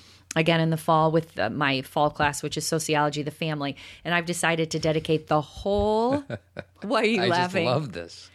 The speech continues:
Speaker 1: Well, I've decided to dedicate the whole semester to empathy. So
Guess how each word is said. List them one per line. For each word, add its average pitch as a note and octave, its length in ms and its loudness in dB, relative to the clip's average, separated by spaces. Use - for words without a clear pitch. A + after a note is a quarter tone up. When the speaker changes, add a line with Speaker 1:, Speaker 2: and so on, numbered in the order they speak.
Speaker 1:
Well, A#3+ 100 2
I've G#3 160 0
decided G#3+ 440 0
to F#3+ 80 -2
dedicate F3+ 440 0
the F3 80 4
whole G3 300 2
semester E3+ 480 0
to D3+ 80 2
empathy. D3 560 -4
So - 360 0